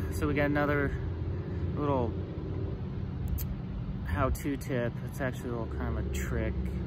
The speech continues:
Well, not really a trick, but a device we use not very often, mostly on commercial sites where we have one bad wire.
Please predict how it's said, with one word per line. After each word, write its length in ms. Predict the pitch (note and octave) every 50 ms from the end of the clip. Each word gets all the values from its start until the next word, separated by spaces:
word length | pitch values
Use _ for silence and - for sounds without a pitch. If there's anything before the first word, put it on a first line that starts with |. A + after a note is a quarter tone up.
| -
Well, 100 | - B2
not 140 | B2+ A#2+ G#2+
really 240 | - G#2+ G2+ G2 G2
a 40 | F#2
trick, 280 | - - - F#2+ F#2+ F2+ - - -
but 140 | F2 F2 - - - - - - - - - -
a 40 | C3
device 500 | C3 C3+ A#2+ C3+ C3+ C3 C3 B2+ - -
we 100 | C#3 C3
use 500 | B2+ A#2+ A#2 C3 C3 B2+ B2 - - -
not 240 | B2 B2+ C#3+ C#3+ C#3
very 180 | D#3+ D#3 D3+
often, 440 | D3+ D3 D3 C#3+ C#3 - - C#3+ C3+
mostly 260 | C#3 C#3 - - C#3
on 60 | B2
commercial 400 | - - C3+ C#3+ C#3+ - - C#3+
sites 400 | - - C#3+ C#3 C3+ C3 B2+ -
where 340 | - C3 C3+ B2+ B2+ B2 B2 B2 - - - - - - - - - - - -
we 80 | D3
have 180 | C3+ B2+ A#2 A#2
one 240 | B2 C3 C3+ C#3+ D3+
bad 280 | C#3 C#3+ C3+ C3+ C3+
wire. 600 | C3+ C3+ C#3 C3+ C#3+ C#3+ D3 D3+ D3+ D3 D3+ D3